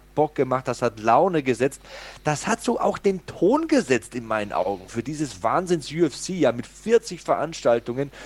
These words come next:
Das war so die erste Rakete und auch danach äh, wurde die Artillerie nicht schmäler.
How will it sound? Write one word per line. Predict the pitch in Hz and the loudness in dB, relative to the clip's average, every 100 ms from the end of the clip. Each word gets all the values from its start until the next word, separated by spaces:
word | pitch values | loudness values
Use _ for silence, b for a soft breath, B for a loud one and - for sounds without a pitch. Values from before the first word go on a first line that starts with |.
| B | B
Das | 147 - | -4 0
war | 156 | 2
so | 151 | 4
die | 147 147 | 2 2
erste | 156 170 170 | 2 2 2
Rakete | 143 131 - 160 170 170 - | 2 2 2 2 2 0 2
und | 143 139 | 0 2
auch | 127 135 | 0 2
danach | - 127 143 113 - b b b b | -2 0 2 2 -4 b b b b
äh, | - 110 104 | 0 0 4
wurde | 135 131 | 2 2
die | 120 131 | 0 2
Artillerie | 123 131 120 117 123 | 0 2 2 2 0
nicht | 117 | -2
schmäler. | - 123 110 76 | 0 0 0 -4